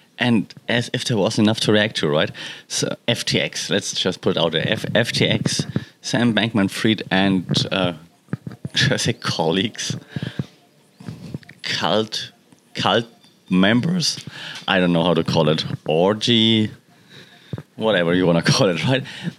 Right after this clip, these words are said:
Like, this past one and a half weeks or so, I, I, I wasn't sure w-,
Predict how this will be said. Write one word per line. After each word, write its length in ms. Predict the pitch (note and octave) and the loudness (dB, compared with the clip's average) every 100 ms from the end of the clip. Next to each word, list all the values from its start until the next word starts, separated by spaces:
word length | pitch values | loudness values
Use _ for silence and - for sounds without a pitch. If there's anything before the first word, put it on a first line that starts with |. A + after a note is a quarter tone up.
| - - - _ - | -14 -20 -20 _ -4
Like, 140 | A#2+ | 0
this 180 | A#2+ B2 | 2 2
past 480 | - C3 A#2 D3+ - | 2 2 2 0 -4
one 220 | G#2 G#2+ C3 | -2 0 2
and 80 | A#2 | 0
a 20 | |
half 240 | A2 - | -2 -2
weeks 160 | C3+ - | -2 0
or 40 | |
so, 120 | B2+ | 2
I, 180 | A#2+ G2 - | 4 4 4
I, 380 | G#2+ F#2 F#2 - | 2 2 0 2
I 80 | B2 | 2
wasn't 260 | C#3+ E3 | 2 2
sure 300 | - D3+ C#3+ - - | 2 2 0 -2 -4
w-, 240 | D#2 | -2